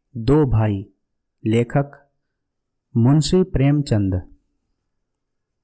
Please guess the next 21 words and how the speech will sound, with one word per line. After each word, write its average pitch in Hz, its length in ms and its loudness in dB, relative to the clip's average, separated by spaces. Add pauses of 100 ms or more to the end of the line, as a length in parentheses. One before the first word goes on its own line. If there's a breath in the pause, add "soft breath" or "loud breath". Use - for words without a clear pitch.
(1300)
प्रातःकाल 175 760 2
सूर्य 160 420 0
की 175 200 0
सुहावनी 131 640 2
सुनहरी 131 520 0
धूप 123 380 0
में 151 280 0
कलावती 139 680 0
दोनों 127 380 0
बेटों 120 340 0
को 143 220 0
जांघों 117 500 0
पर 135 220 -2
बैठा 120 680 -2 (400)
दूध 147 360 2
और 160 160 4
रोटी 127 340 2
खिलाती। 104 540 -2 (1300)
केदार 127 420 2
बड़ा 120 300 2
था, - 440 -6